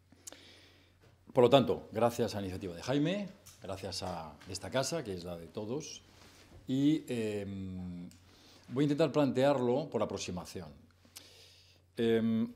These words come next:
en primer lugar, todos, eh, tenemos un sentido de la justicia. Jaime hizo mucho hincapié el otro día en eso, a mí me lo estuvo recordando todo el rato, ¿no? Eh, los estudios de Rawls o de Hannah Arendt sobre el, el, ¿qué es el sentido de la justicia? El sentido de la justicia es,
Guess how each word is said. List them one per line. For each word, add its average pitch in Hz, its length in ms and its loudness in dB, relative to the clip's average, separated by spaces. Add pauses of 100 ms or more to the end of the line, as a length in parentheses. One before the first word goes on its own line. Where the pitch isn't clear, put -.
en 120 100 0
primer 160 180 4
lugar, 175 280 6
todos, 147 720 -2 (100)
eh, 101 680 -6 (100)
tenemos 120 300 -2
un 139 80 -4
sentido 110 360 -4
de 92 60 -6
la 90 80 -6
justicia. - 600 -16 (880)
Jaime 139 260 2
hizo 127 180 -2
mucho 123 200 -4
hincapié 101 300 -4
el 104 60 -4
otro 95 200 -6
día 92 140 -6
en 98 80 -4
eso, 143 160 -6
a 113 40 -6
mí 104 60 -6
me 107 80 -4
lo 95 60 -10
estuvo 110 220 -6
recordando 104 360 -4
todo 85 160 -8
el 78 40 -10
rato, 101 300 -6
¿no? 78 260 -18
Eh, 87 260 -16
los 85 140 -16
estudios 92 400 -10
de 80 120 -10
Rawls 110 520 -2
o - 60 -8
de 90 80 -10
Hannah 92 200 -10
Arendt 110 240 -6
sobre 90 220 -12
el, 85 80 -14 (120)
el, 95 240 -16 (200)
¿qué - 80 -8
es 135 100 0
el 170 80 -4
sentido 113 420 -2
de 95 60 -4
la 87 80 -8
justicia? 92 540 -16 (680)
El 110 60 -4
sentido 143 220 2
de 196 40 0
la 190 60 -4
justicia 151 460 -2
es, 147 360 -4